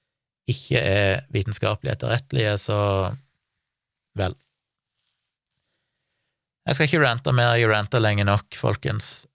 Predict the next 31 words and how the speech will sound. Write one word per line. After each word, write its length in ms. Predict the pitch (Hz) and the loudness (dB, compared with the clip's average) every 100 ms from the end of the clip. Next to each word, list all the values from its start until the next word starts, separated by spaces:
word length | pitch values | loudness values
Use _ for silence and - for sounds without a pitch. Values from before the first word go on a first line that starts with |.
| 135 | -4
Eh, 540 | 117 113 110 110 - - - | 0 2 2 0 -2 -6 -6
som 160 | 147 | 2
vanlig 300 | 143 135 139 135 | 4 4 2 2
tar 140 | 135 | 2
jeg 120 | 117 | 2
imot 200 | 151 123 | 4 2
tilbakemeldinger 800 | 131 113 107 113 110 113 113 117 117 | 4 2 2 2 2 2 2 2 2
på, 120 | 110 101 101 | 2 4 4
eh, 340 | 101 95 95 98 | 2 2 0 0
tompratpodcast 1000 | 135 113 - 110 - 113 - 123 127 - | 0 0 0 -2 0 -4 0 0 0 0
at 200 | 113 113 | -4 -2
gmail 360 | 107 107 110 110 | 0 2 2 0
dot 160 | 110 | -2
com. 300 | - 139 151 135 - _ _ _ _ - - _ _ _ _ - | 0 0 2 -2 -6 _ _ _ _ -20 -20 _ _ _ _ -2
Dere 140 | 123 | 2
kan 140 | 139 123 | 4 2
alltid 240 | 101 - | 0 0
også 160 | 131 113 | 2 2
delta 360 | 107 113 117 113 | 0 0 -2 0
i 140 | 110 | 2
mine 220 | 107 101 101 | 2 0 0
livestreamer 680 | 95 104 - 120 120 127 127 | 0 -2 -2 0 2 2 2
hver 200 | 131 117 | 0 0
tirsdag 320 | 131 120 - 131 | 0 -2 -2 0
kveld, 260 | 135 185 | 0 0
hvis 140 | 156 135 | 0 -2
dere 140 | 127 | -2
har 100 | 120 | 0
lyst 220 | 113 - | -2 -2
til 80 | 117 | -2
å 200 | 98 98 | -2 -2